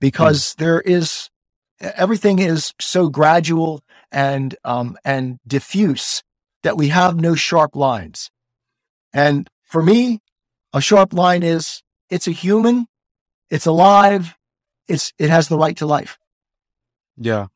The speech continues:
Speaker 2: One talking point that I've heard that, that I appreciate and I like using in, in my conversations about this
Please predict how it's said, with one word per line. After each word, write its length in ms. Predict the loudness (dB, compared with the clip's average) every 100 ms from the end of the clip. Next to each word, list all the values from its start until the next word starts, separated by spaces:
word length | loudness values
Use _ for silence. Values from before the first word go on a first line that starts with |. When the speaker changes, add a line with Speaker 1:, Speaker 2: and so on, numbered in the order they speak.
| _ _ _ _ -4
Speaker 2:
One 140 | -2
talking 360 | 0 -2 -4 -6
point 240 | -4 -4
that 100 | -2
I've 140 | -2
heard 260 | -2 -4 -4
that, 120 | -10 -8
that 160 | -2 0
I 100 | 0
appreciate 640 | 0 -2 -2 -4 -4 -6
and 100 | -4
I 80 | -2
like 220 | -2 -4
using 360 | -4 -4 -4 -4
in, 240 | -4 -6 -4
in 60 | -2
my 120 | -2
conversations 680 | -2 -4 -4 -6 -6 -6 -6
about 260 | -6 -6
this 320 | -6 -8 -10